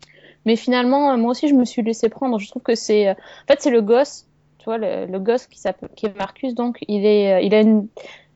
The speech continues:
bah, le truc, c'est qu'il est hyper bizarre, en fait. C'est le, c'est le, le gamin bizarre que, que t'as dans, que t'as dans ton école, tu sais, dont tout le monde se moque, qui est fringué, euh, comme, euh,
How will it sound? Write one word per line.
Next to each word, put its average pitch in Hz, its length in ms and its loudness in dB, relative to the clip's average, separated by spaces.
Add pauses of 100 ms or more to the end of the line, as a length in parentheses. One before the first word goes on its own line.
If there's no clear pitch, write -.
(120)
bah, 208 100 2
le 220 60 0
truc, 311 160 0
c'est 254 140 -4
qu'il 233 100 -2
est 220 60 0
hyper 247 220 0
bizarre, 233 260 -2
en 190 80 -12
fait. - 140 -16
C'est - 140 -14
le, 196 120 -10
c'est 208 180 -10
le, 196 220 -8
le 185 120 -8
gamin 226 340 0
bizarre 233 420 -2
que, 202 180 -6
que 202 140 -8
t'as 196 340 -2
dans, 196 400 -6
que 196 160 -14
t'as 202 160 -6
dans 190 160 -4
ton 202 180 -6
école, 208 360 -2
tu - 100 -20
sais, 214 240 -2
dont 175 160 -6
tout 208 120 -8
le 208 60 -2
monde 208 140 -6
se - 80 -6
moque, 214 380 -2 (320)
qui 202 140 0
est 190 100 2
fringué, 226 640 2
euh, 190 160 2
comme, 202 320 -4
euh, 180 420 -4